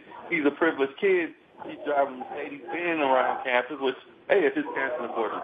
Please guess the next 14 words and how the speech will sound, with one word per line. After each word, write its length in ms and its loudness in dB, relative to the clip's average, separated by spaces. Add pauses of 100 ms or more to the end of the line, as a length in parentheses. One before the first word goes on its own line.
(120)
you 80 -4
know, 100 4
have 200 4
him 60 0
in 80 0
a 40 2
Benz, 340 4
it's 120 -8
a 80 -10
beautiful 360 -2
thing. 220 4 (480)
We 140 4
all 240 6
wish 100 -6